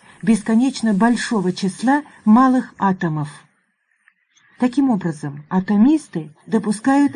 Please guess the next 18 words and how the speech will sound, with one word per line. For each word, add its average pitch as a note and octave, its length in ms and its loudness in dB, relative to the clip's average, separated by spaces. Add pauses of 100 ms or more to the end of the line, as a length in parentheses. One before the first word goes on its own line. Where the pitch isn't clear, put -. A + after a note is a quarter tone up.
реальность B3 760 2
множества, F3 840 2 (540)
в - 100 -20
чем G#3+ 320 2
и A3 100 0
состоял A3 680 0 (180)
второй A#3 500 2
пункт C#4 500 2
их C4 400 0 (240)
антиэлеатовского A3+ 1400 0
утверждения. F#3 960 -4 (1200)
Допустить C4+ 840 0 (120)
существование A#3 1000 0
атомов F#3 480 -2 (500)
атомистов A#3 680 0
заставило C4 580 0
наблюдение A#3 760 0 (260)
над G#3+ 380 2